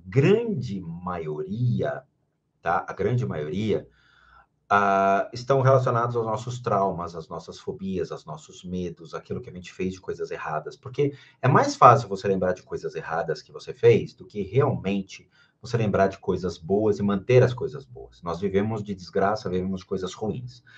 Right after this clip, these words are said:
"Ah, você fez isso, você fez aquilo, você faz aquilo." É como o pai briga com o filho, entende? Aquilo fica como um registro mental.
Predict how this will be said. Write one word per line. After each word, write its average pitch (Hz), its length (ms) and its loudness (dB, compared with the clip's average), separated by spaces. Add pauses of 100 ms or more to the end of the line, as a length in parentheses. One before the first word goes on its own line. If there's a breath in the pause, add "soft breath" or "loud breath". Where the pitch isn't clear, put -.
(220 loud breath)
"Ah, 220 140 2
você 170 220 6
fez 151 260 6
isso, 185 260 2
você 147 240 -2
fez - 220 -4
aquilo, 147 420 4
você 131 240 2
faz 143 180 2
aquilo." 123 300 4
É 123 140 4
como 202 240 6
o 190 80 4
pai 165 240 10
briga 143 260 0
com 135 100 -2
o 123 40 2
filho, - 380 -10
entende? 104 460 -2 (380 soft breath)
Aquilo 165 260 0
fica 196 340 -2
como 127 200 2
um - 60 2
registro 98 460 -8
mental. - 480 -8